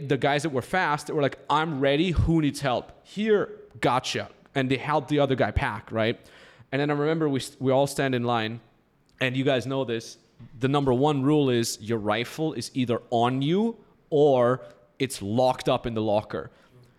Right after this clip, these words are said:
There's no other thing, right? And you have to memorize the, the, the, the number, the serial number. I still remember mine, mine was Mike Bravo three two seven. S-, that was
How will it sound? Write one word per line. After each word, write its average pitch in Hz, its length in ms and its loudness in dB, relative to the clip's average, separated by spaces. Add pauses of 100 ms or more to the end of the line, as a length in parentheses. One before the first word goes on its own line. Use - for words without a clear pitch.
There's 117 240 -4
no 147 440 2
other 139 220 2
thing, 117 340 -6
right? 113 200 0
And 139 120 2
you 139 60 2
have 131 100 -2
to 135 60 -2
memorize 123 580 0
the, 107 260 -2
the, 107 400 2
the, 110 120 2
the 95 160 -4
number, 123 360 -2
the 110 80 -10
serial 135 400 -2
number. 127 220 -2
I 113 100 -2
still - 160 -8
remember 123 200 -2
mine, 120 140 -2
mine 120 160 0
was 113 140 -2
Mike 110 320 -2
Bravo 110 500 0
three 117 280 -4
two 113 120 -8
seven. 110 380 -6 (240)
S-, - 120 -12 (800)
that 120 100 0
was 117 280 -2